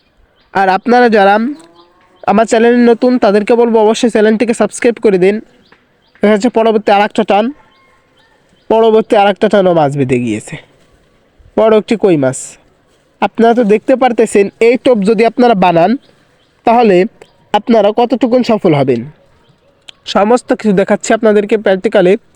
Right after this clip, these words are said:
আপনারা এরপরেও যদি না শিখতে পারেন, আমার এই চ্যানেলে বিগত চার পাঁচটা ভিডিও আপনাদেরকে দেওয়া হয়ে গেছে সমস্ত কিছু এই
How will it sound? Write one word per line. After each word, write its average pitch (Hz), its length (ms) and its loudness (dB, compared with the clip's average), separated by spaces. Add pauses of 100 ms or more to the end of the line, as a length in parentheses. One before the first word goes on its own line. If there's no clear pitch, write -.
(580)
আপনারা 240 360 0 (160)
এরপরেও 262 480 2
যদি 233 180 0 (920)
না 240 120 2 (120)
শিখতে 220 240 -2 (100)
পারেন, 135 220 -2 (840)
আমার 233 280 2
এই 226 120 2
চ্যানেলে 240 340 2 (220)
বিগত 226 240 0 (120)
চার 226 160 2 (220)
পাঁচটা 247 320 -2
ভিডিও 220 220 2
আপনাদেরকে 247 540 0
দেওয়া 240 220 2
হয়ে 254 140 2
গেছে 269 140 0 (100)
সমস্ত 240 320 -2 (140)
কিছু 214 180 0 (460)
এই 208 60 4